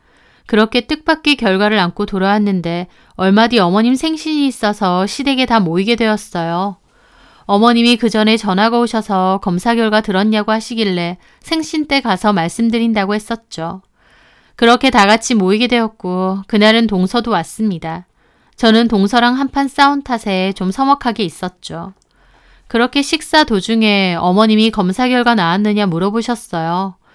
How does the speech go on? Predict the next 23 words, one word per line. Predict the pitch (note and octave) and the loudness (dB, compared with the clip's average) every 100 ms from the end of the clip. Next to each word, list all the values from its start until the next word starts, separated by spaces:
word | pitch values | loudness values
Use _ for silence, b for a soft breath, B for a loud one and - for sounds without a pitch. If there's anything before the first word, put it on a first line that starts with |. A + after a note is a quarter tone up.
| b b b | b b b
그때 | A#3 A3 A#3 A3+ | -2 0 0 0
동서 | G#3 G3+ A#3+ | 2 2 4
얼굴을 | G3 F#3 A3+ A#3 | 4 4 0 2
봤는데 | A3 G#3+ G3 E3+ E3+ F#3 - _ | 0 0 -2 -4 -6 -8 -14 _
"내 | F#3+ F#3+ | 0 2
말 | G#3 G#3+ | 4 2
맞지?" | F#3 E3+ _ - A#3 A3 E3+ E3 - | 0 -4 _ -8 -4 -4 -6 -10 -2
라는 | G3 G#3 | 0 0
표정으로 | A3+ C#4+ D4 C#4 A#3 A#3 | 0 -2 0 2 2 0
저를 | G#3 F3+ | 0 -2
보고 | F#3+ F#3 G3 | -2 -2 0
있더라고요. | A3+ - A#3 G3+ - D#3+ E3+ F#3+ _ b b b b b b | -2 -2 -4 -4 -8 -10 -10 -12 _ b b b b b b
그래서 | C4 C#4 D4 | 2 2 2
저는 | A3+ G3+ A#3 | 2 2 0
코웃음을 | D#4 D#4+ D#4+ C#4+ C4+ | 2 0 0 -2 -2
치고는 | - C4+ - A#3+ G#3 F#3+ F#3+ G3+ | -2 -6 -4 -2 0 0 -2 -2
가방에서 | G#3+ F3+ G#3+ G#3+ G#3 A3 | 0 2 2 2 0 -2
검사 | G#3 F3+ G#3+ | 0 -2 -2
결과지를 | A3 G3+ F3+ G#3+ G#3+ G3 G#3 | -2 -2 -2 -2 -2 -4 -2
꺼냈습니다. | B3 C4 - F#3 D#3+ D#3 D#3+ F#3+ _ _ _ _ _ _ - | -2 -2 -6 -10 -10 -10 -12 -14 _ _ _ _ _ _ -2
동서가 | A#3 G#3+ C4+ C4 C4 | 2 4 4 2 0
직접 | B3 G3+ B3 B3 | -2 -8 -6 -6
봐. | - F3 F#3+ G#3 | -6 -4 -4 -6